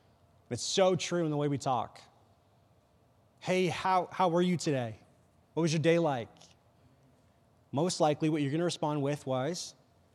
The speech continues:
"Yeah, I was pretty busy. I had a lot going on." It's pretty busy. You re-, you realize your motives under that. Why are you saying that? The reason why you're saying that you are busy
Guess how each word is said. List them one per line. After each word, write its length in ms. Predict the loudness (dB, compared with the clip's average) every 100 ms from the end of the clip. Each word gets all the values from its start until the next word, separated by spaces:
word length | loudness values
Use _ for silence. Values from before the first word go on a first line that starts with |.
| _ _ _ _ _ _ _ _ _
"Yeah, 80 | -8
I 40 | -8
was 100 | -2
pretty 200 | 0 2
busy. 460 | 2 0 -4 -6 -8
I 60 | -4
had 60 |
a 20 | 0
lot 220 | 0 -2
going 220 | -4 -2
on." 340 | -4 -4 -6 -12 _ _ _ _ _ _ _ _ _ _ _ _ _ _ _ _
It's 100 | -18
pretty 220 | -4 -2 0
busy. 420 | 0 0 -2 -4 -14 _ _ _ _ _ _ _ _ _ _ _ _ _ _ _ _ _ _ _ _ _ _
You 100 | -4
re-, 220 | 0 0 -2
you 100 | -4
realize 340 | 2 4 4
your 100 | 0
motives 500 | 0 2 4 2 0
under 200 | -2 -2
that. 340 | -2 0 -2 -4 -20 _ _ _ _ _ _ _ _ _ _ _ _ _ _ _ _ _ _ _ _ _ _ _
Why 120 | 0 2
are 40 |
you 80 | 2
saying 380 | 0 0 0 -2
that? 220 | -6 -14 _ _ _ _ _ _ _ _ _ _ _ _ _ _ -8
The 60 |
reason 240 | -2 0 0
why 120 | 0
you're 100 | 0
saying 420 | -2 -4 -4 -6
that 60 | -6
you 220 | -4 -4
are 60 | -2
busy 460 | -4 -4 -6 -10